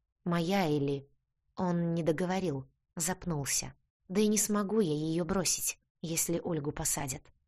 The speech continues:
Да и эту Василису тоже. У девочки ведь никого не останется тогда". И я ничего не ответила, просто потому, что не знала,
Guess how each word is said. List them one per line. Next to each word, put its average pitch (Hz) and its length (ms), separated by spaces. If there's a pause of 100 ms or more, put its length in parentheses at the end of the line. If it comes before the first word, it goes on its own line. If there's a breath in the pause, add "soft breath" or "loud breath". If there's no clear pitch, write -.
(160)
Да 170 140
и 180 120
эту 175 200
Василису 156 540
тоже. 147 360 (400)
У 185 80
девочки 170 440
ведь 156 360
никого 170 380
не 165 120
останется 156 500
тогда". 143 360 (760)
И 208 80
я 226 120
ничего 202 380
не 185 100
ответила, 151 600 (360)
просто 180 320
потому, 175 320
что 165 220
не 160 80
знала, 156 480